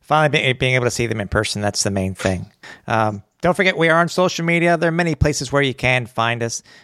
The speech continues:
Uh, on Twitter, you can find us over at Alouettes F L Deck. On Instagram, you can l-, find us by searching for Alouettes Flight Deck. On Facebook, we're over the Alouettes Flight Deck Pod.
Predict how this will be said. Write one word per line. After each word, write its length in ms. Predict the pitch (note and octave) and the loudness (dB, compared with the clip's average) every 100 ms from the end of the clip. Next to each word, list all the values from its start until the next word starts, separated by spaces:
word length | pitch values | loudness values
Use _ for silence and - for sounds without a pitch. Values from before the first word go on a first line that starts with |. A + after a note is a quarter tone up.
| - | -6
Uh, 440 | A#2+ A2 A2 A2 G#2+ | 0 4 4 2 2
on 180 | B2 C3+ | 0 0
Twitter, 240 | - D3+ | 0 2
you 120 | D3+ | 2
can 120 | C3+ B2+ | -2 0
find 240 | C#3 C#3+ | 0 0
us 120 | C3+ | 0
over 220 | C3 A#2+ | 0 2
at 100 | B2 | 0
Alouettes 460 | A#2 B2 A#2+ A#2+ A2+ - | 0 0 0 -2 -4 -4
F 220 | A#2 - | -4 -4
L 200 | A2+ G#2 | -4 -4
Deck. 400 | G2+ D3+ G3 - - - _ | -4 -2 -2 -4 -20 -20 _
On 140 | - C3 | -6 -4
Instagram, 580 | E3+ - - F3+ F3+ E3 | -2 -4 -2 0 2 0
you 80 | |
can 280 | C#3 C3+ B2+ | -2 -2 -2
l-, 100 | C#3 | -4
find 400 | - C3+ C#3 C#3 | -2 0 0 0
us 280 | C3+ A#2+ - | -2 -4 -6
by 200 | A#2 B2 | -2 -2
searching 420 | A#2+ C#3 C3+ C3+ | 0 -2 -2 -8
for 180 | - A#2+ | -4 -4
Alouettes 560 | - A#2 G#2+ G#2 - - | 0 -2 -2 -6 -8 -12
Flight 500 | - C#3 G#3+ - - | -6 -2 -2 -4 0
Deck. 360 | A#3 A#3+ - - - - - | 0 0 -6 -18 -20 -12 -6
On 140 | - | -6
Facebook, 540 | - G3+ - G#3+ G#3+ | 0 0 0 -2 -2
we're 140 | D3+ F3 | 0 2
over 200 | F3 D3+ | 2 0
the 140 | D#3 | -2
Alouettes 500 | D3+ A3+ G#3 C#3 - | 0 2 2 2 -2
Flight 400 | - - A2 - | -6 -2 -2 -2
Deck 280 | - F#2+ - | -4 -4 -4
Pod. 600 | - B2+ C#3+ C3+ C3+ C#3 | -2 2 2 2 0 -2